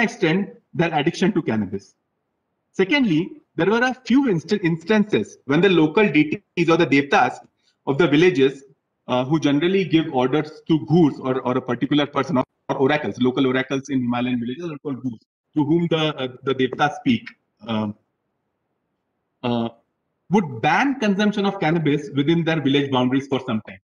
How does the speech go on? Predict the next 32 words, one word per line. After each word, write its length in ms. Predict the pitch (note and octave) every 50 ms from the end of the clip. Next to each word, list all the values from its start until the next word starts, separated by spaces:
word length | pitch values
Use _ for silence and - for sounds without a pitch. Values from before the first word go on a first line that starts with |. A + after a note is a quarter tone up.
| _ _ _ _ _ _ _ _ _ _ _ _ - D#3
Now, 80 | F3+ F#3+
when 120 | A3 A3+ G#3+ - - A#3+
such 140 | E4+ - - -
orders 360 | D3+ D3+ D#3 E3+ G#3+ A#3 G#3 A3+
were 120 | A#3 A3 - - F3
passed, 380 | E3+ C3 B2 C3+ - - - _ _ _ _ _ _ _ _ _ _ _ C3
there 120 | D#3 F3 F3 A3+
were 60 | G#3+ E3 C#3+ C#3+
regular 280 | C#3+ D#3+ G3 A#3 B3+ G3+
debates 360 | D#3+ D3+ C#3+ F#3 G3 F#3+ D3+ D#3+
between 280 | - F3+ F#3 F3+ D#3+ C3+
villagers 380 | C3 D#3+ F3+ D#3 C#3 C3 C#3 D3 - - - C3
whether 180 | C#3+ E3+ G3+ G3 F#3
it 80 | F#3+ G3
was 80 | G3 F#3+ - - D#3
prudent 380 | D#3+ D#3+ E3 A3+ A#3 A3 -
to 80 | A#3 -
consume 380 | - D#3 D3+ D3 D#3+ D#3+ C#3+ -
cannabis, 380 | C#3 A#2+ A2 F#2+ - - _ _ _ - A#2+
because 180 | A2+ - C#3+ C#3+ D3
the 60 | C#3 C3+
local 200 | C3+ C3+ D#3+ D#3 D#3 D3+
devtas 540 | D3 C3+ B2 _ _ _ - D3+ D#3 D#3 D3 C#3
essentially 360 | C#3 D3+ D3 C#3+ D#3+ D#3+ D#3 C3 A#2+
banned 240 | C#3 D3 D3+ C3 A#2 - - _ _ _ _ - B2+
it, 120 | B2 - - - -
uh, 360 | B2 A#2+ A2+ A2 G#2+ G#2+ G#2+ - _ _ _ _ _ _ _ -
uh, 160 | B2 A2+ G#2+ -
it 120 | C3+ - C3+ B2
in 80 | A#2+
the 160 | A#2+ B2 A#2+ B2 - - A#2+ - _ -
boundaries. 400 | A#2+ A#2+ A2 G#2 G2 F#2 F#2